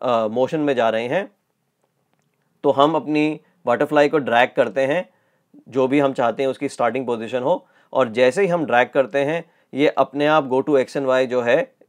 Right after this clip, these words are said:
कोऑर्डिनेट्स, ये अपने आप, अ, ठीक हो जाते हैं। ये नीचे भी यहाँ दिखते हैं एक्स माइनस वन फिफ्टी सेवन, वाई नाइंटी सिक्स, मैं इस, और यहाँ पर भी यही है एक्स माइनस वन फिफ्टी सेवन, वाई नाइंटी सिक्स। और मैं अगर इसको ज़रा भी हिलाता हूँ तो ये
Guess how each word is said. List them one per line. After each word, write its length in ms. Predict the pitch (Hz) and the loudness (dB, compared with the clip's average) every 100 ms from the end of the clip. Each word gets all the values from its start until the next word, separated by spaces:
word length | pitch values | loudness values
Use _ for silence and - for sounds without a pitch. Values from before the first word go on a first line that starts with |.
| _ _ _ | _ _ _
कोऑर्डिनेट्स, 580 | - 123 117 131 175 - | -2 0 0 -2 -2 -2
ये 80 | 139 | 0
अपने 240 | 123 127 | 0 0
आप, 340 | 131 135 - - | 0 0 0 -8
अ, 340 | 117 110 104 101 - | -2 -2 -2 -8 -6
ठीक 140 | 143 | -2
हो 100 | 131 | 0
जाते 240 | 117 104 117 | 0 -2 -4
हैं। 240 | 143 180 _ _ _ | -6 -6 _ _ _
ये 120 | 113 123 | -10 -8
नीचे 300 | 120 127 139 | -6 -4 -2
भी 120 | 135 | 0
यहाँ 160 | 131 | -2
दिखते 260 | 120 107 131 | -4 -6 -4
हैं 180 | 139 - | -4 -2
एक्स 340 | 131 120 - | -4 -4 -8
माइनस 320 | 117 117 120 | -6 -6 -6
वन 100 | 123 | -6
फिफ्टी 260 | 113 110 127 | -8 -12 -8
सेवन, 300 | 131 123 123 | -6 -6 -4
वाई 340 | 110 113 117 - | -2 -2 -2 -8
नाइंटी 300 | 117 110 113 | -10 -10 -8
सिक्स, 280 | 156 151 - _ _ - | -6 -6 -8 _ _ -8
मैं 180 | 117 127 | -4 -2
इस, 160 | - _ - | -4 _ -6
और 140 | 123 | -4
यहाँ 200 | 113 120 | -2 -2
पर 140 | 113 120 | -2 -2
भी 160 | 123 117 | -2 -6
यही 140 | 120 | 2
है 260 | 131 151 - _ - | 2 2 -2 _ -8
एक्स 280 | 123 - 123 | -8 -8 -8
माइनस 280 | 120 120 120 | -8 -6 -6
वन 120 | 120 | -8
फिफ्टी 240 | 117 123 | -10 -10
सेवन, 320 | 120 123 127 - | -6 -4 -6 -8
वाई 240 | 113 117 | -4 -2
नाइंटी 300 | 117 113 117 | -2 -6 -6
सिक्स। 260 | 123 165 - _ _ - | -6 -6 -8 _ _ -6
और 140 | 127 | -4
मैं 140 | 131 135 | 0 0
अगर 200 | 131 131 | 2 -2
इसको 180 | 135 131 | -2 -2
ज़रा 260 | 123 127 | 2 2
भी 140 | 123 127 | 0 -2
हिलाता 340 | 117 110 131 | -2 -2 -2
हूँ 200 | 147 185 _ _ _ 151 | -2 -4 _ _ _ -2
तो 100 | 139 | 0
ये 380 | 127 147 190 | 2 2 0